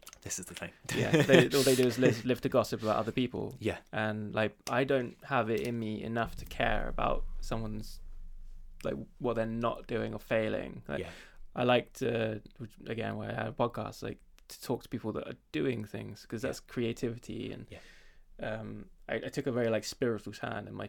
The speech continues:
Speaker 2: thirties to, you know, for many reasons, but, uh, I prefer this kind of reality of seeing, like, alternatives to how things are. Like, I could argue that, um, you know, those people are, like, you know,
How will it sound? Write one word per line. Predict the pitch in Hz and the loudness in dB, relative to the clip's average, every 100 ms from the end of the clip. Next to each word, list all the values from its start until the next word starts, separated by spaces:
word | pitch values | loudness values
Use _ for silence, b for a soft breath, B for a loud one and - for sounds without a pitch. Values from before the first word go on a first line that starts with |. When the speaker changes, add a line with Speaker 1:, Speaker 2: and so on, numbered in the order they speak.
| - | -6
Speaker 2:
thirties | 107 107 107 107 - - _ _ - | -4 -4 -4 -10 -12 -18 _ _ -14
to, | - 104 101 104 _ _ | -8 -6 -8 -10 _ _
you | 117 104 | -12 -12
know, | 98 - | -12 -16
for | - 110 | -8 -6
many | 101 113 113 110 107 | -2 2 2 2 -2
reasons, | 110 107 98 - | -2 -2 -6 -2
but, | 113 - 539 554 | 2 2 2 0
uh, | 117 110 107 - - | 2 2 2 -2 2
I | 123 117 - _ | 2 2 -2 _
prefer | 135 - 139 131 120 110 | -8 2 4 6 6 2
this | 113 - | -2 -10
kind | - 113 | -12 -8
of | |
reality | 110 113 110 104 107 107 | -4 -4 -4 -6 -12 -12
of | 107 - - - - - b b b b b | -12 -14 -20 -20 -20 -20 b b b b b
seeing, | - 139 123 110 | -10 -6 -6 -6
like, | 110 107 - - _ - | -6 -8 -12 -20 _ -16
alternatives | 127 - 107 104 104 104 - | -12 -8 -8 -8 -12 -14 -14
to | 113 | -12
how | 101 101 101 | -10 -10 -12
things | - 104 104 | -14 -14 -12
are. | 98 101 | -12 -12
Like, | 101 | -12
I | - | -10
could | - 107 | -6 -4
argue | 107 104 107 | -4 -8 -12
that, | 104 104 - | -12 -14 -12
um, | 104 101 101 104 - - | -14 -14 -16 -20 -20 -18
you | 107 | -14
know, | 104 101 | -14 -14
those | 104 104 | -12 -14
people | - 104 104 | -14 -14 -12
are, | 101 | -12
like, | 98 104 - - _ _ _ 254 | -12 -14 -20 -20 _ _ _ -16
you | |
know, | 113 | -14